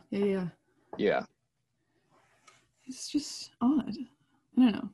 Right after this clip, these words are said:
Speaker 1: How about you? I know you're probably, you romanticize it a little bit less than me. So <laughs> how about you? What do you think about that?
Speaker 2: I, I don't know. I just, I felt like the lack of closure was kind of a bummer for me.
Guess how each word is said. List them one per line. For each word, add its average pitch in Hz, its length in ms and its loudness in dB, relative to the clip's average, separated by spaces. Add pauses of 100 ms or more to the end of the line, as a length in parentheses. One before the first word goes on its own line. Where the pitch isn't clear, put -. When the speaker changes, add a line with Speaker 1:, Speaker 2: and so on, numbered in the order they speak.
(160)
Speaker 1:
How 233 80 2
about 233 140 6
you? 208 120 4
I 208 80 6
know 226 100 8
you're 214 320 6
probably, 196 480 4 (220)
you 196 120 2
romanticize 185 800 0
it 208 100 -4
a 202 60 -2
little 185 200 0
bit 185 100 -6
less - 200 -6
than - 200 -4
me. - 300 -6 (180)
So - 340 -4
<laughs> 175 40 -2
how 190 140 6
about 208 260 6
you? 170 180 4
What 165 100 4
do 175 60 0
you 175 100 0
think 190 180 -4
about 180 260 -4
that? - 240 -4 (1080)
Speaker 2:
I, 135 600 6 (440)
I 117 60 2
don't 120 60 4
know. 98 120 6
I 98 120 6
just, 120 200 0
I - 160 4
felt 139 260 4
like 139 140 4
the 131 100 6
lack 110 260 4
of 101 100 -6
closure 95 500 0 (1500)
was - 120 -6
kind 104 180 0
of 98 80 0
a 98 40 2
bummer 95 360 2
for - 140 -8
me. 87 220 -6